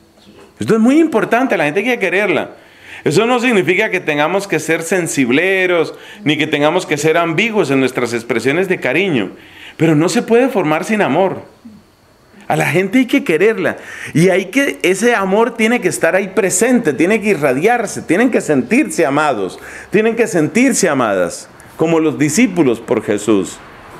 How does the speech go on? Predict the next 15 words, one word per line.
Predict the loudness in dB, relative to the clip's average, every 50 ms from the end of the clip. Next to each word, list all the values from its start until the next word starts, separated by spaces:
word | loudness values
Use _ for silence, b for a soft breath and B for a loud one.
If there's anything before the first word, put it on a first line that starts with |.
| -20 -20 -20 -20 -20 -20 -20 -20 -20 -20 -20 -20 -20 -20 -20 -12 -4 -2
Tienen | 0 2 2 2
que | 2 0 2
sentirse | 2 0 0 0 0 0 0 0 0
amados, | 0 0 0 0 0 -2 -2 -6 -8 -10 -12 -6
sin | -2 0 0 2
ambigüedades, | 2 0 0 0 0 2 2 4 4 4 4 2 2 0 0 -2 -2
sin | -2 -2 -2 0
tonterías, | 0 0 0 0 0 0 0 2 0 0 0
sin | 0 0 0
infantilismo, | 0 0 0 0 -2 0 0 0 0 2 2 2 2 2 0 0 -2 -4 B B B B B
pero | -4 -2 -2
tienen | 0 0 -2 -2 -2
que | -2 -4
sentirse | 0 0 0 0 0 -2 -2 -2 -2 0 -2
amados. | 0 0 0 0 -2 -4 -6 -8